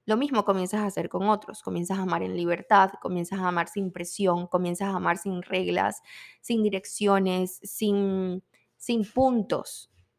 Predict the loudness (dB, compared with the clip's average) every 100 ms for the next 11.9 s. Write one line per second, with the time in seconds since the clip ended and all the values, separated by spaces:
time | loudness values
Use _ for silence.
0 | -8 -6 -2 -2 0 0 0 -2 2 4
1 | 6 4 0 -12 _ 2 2 4 6 6
2 | 6 6 6 4 0 0 -2 0 0 0
3 | 0 0 -2 -2 -2 0 0 0 0 -2
4 | 0 2 2 4 6 6 4 2 2 0
5 | 0 2 2 0 0 -2 -4 -6 -4 -2
6 | 0 2 0 -2 -16 _ _ _ _ _
7 | -6 0 2 2 0 0 0 0 -6 _
8 | _ _ _ _ _ _ _ _ -2 2
9 | 6 6 4 0 0 0 -2 -2 -2 0
10 | 0 2 2 4 2 2 0 0 0 2
11 | 4 4 2 2 2 2 -2 -6 -10